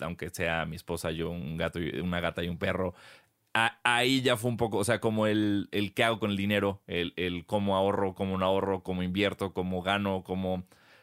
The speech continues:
como el, el ya tomar un poco de decisiones que no solo van a qué tengo que hacer para comprarme estos tenis.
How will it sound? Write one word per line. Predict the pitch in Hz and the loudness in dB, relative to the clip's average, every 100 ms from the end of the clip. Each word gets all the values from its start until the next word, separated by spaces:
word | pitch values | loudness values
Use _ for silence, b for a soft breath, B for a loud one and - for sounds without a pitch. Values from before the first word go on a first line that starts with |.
| b | b
como | 120 127 | -2 0
el, | 131 135 - - | 2 0 0 2
el | 139 135 | 2 4
ya | 139 165 180 | 2 2 4
tomar | 185 165 | 2 2
un | 165 | 2
poco | 156 143 147 | 0 2 4
de | 139 | 4
decisiones | 120 - 127 127 | 2 2 0 0
que | - | 0
no | 107 110 | 2 2
solo | 123 110 104 | 4 4 4
van | 104 104 104 95 | 4 2 -2 -4
a | 78 92 90 85 85 82 _ _ _ _ _ _ | 0 2 2 2 0 -4 _ _ _ _ _ _
qué | - | -4
tengo | 110 110 | 0 0
que | 92 | 0
hacer | 92 | 0
para | 101 | -2
comprarme | 85 85 95 | -2 -2 -2
estos | - 90 | -4 -4
tenis. | 95 170 | -2 -2